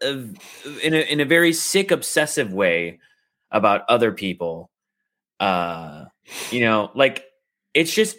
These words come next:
you know, even from the candy, uh, you know, gender, genitalia, what bathroom you can use. Let me give your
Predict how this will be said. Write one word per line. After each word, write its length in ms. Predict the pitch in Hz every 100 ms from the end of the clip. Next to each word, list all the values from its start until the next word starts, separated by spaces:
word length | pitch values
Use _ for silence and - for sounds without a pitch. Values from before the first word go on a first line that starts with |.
| -
you 100 | 208
know, 140 | 170
even 260 | 147 170 131
from 160 | 135
the 100 | 113
candy, 720 | 101 156 165 175 180 185 180 _ _ _ -
uh, 200 | 120 113 98 _ _
you 100 | 123
know, 140 | 107
gender, 680 | 92 98 151 160 175 175 175
genitalia, 920 | 139 117 98 92 160 185 180 165 170
what 240 | 135 98
bathroom 380 | - 135 175 180
you 100 | 170
can 160 | 170 170
use. 360 | 170 170 170
Let 80 | 131
me 80 | 139
give 180 | 127 117
your 220 | 110 104